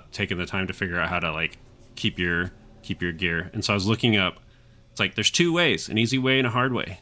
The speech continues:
The easy way, use the luck code, and it gives you a thing to put in for the name of your character, uh, and that gives you extra luck. And then you, I guess you can, like, let the warg do something called the Big Toss, and it tosses you past Death's room.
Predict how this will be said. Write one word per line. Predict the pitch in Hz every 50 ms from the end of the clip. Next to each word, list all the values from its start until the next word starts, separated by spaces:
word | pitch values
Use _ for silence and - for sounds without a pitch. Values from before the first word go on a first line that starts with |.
| -
The | - 127
easy | 143 135 135 120
way, | 104 65 57 107 - - - - - - -
use | - 127 127 113 -
the | 127 104
luck | 110 - - -
code, | - - 107 101 104 117 113
and | - - 101
it | 98 87
gives | 95 92 80
you | 92 92
a | 85
thing | - 98 92 90 87
to | - -
put | - - 101 92
in | 92 92 92 95 90
for | - - 110
the | 90 92 82 - - - -
name | 107 101 92 90 87 87 90 - -
of | - 95
your | 98 92
character, | - 104 92 87 85 - 92 87 90 87 - - _ -
uh, | - 104 90 87 85
and | - 101
that | 104 98
gives | 104 101 90
you | 101 98 98
extra | 90 98 - - - 101
luck. | 90 90 87 92 - - - _ - - - - - - - -
And | 107 104 104
then | 113 123 127 131 135 131
you, | 120 117 -
I | 110 117
guess | 104 113 110 - -
you | 117
can, | 113 - 110 104
like, | 98 95 -
let | 101 101 98 -
the | 107 95
warg | 95 95 95 98 98 104 107 101 - -
do | 110 101 104 101 92
something | - - 98 92 104 90
called | 107 95 90
the | 90
Big | 80 107 101 98
Toss, | - - 107 101 101 107 - -
and | - - 104
it | 95 -
tosses | - 98 92 - 117 104 98
you | 104
past | 95 - 104 92 92 - - 101
Death's | 98 92 87 - - - - -
room. | 98 85 82 90 98